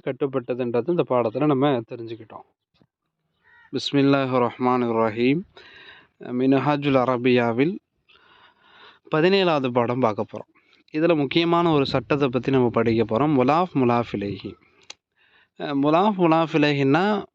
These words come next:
ரொம்ப முக்கியமான சட்டம், ரொம்ப ஈஸியான சட்டமும் கூட. ஒண்ணும் இல்ல. இலாஃபத்,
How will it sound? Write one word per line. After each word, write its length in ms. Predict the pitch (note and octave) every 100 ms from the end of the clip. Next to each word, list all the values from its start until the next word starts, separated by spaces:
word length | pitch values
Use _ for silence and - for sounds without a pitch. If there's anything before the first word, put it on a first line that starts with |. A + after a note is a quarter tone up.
| _ -
ரொம்ப 420 | C3 B2+ C#3 D#3+
முக்கியமான 500 | C#3+ D3+ D#3 E3+ E3+
சட்டம், 340 | D#3+ C#3+ F#3
ரொம்ப 200 | G3 E3+
ஈஸியான 460 | D3+ F3+ F3 E3+ E3+
சட்டமும் 440 | D3 C3 C3+ C3
கூட. 260 | A#2+ G#2+ - -
ஒண்ணும் 240 | C3+ D#3
இல்ல. 340 | A#2+ A2+ C#3 F#3 - - - - -
இலாஃபத், 800 | G3 C3+ C#3+ F3+ A3+ - D3 -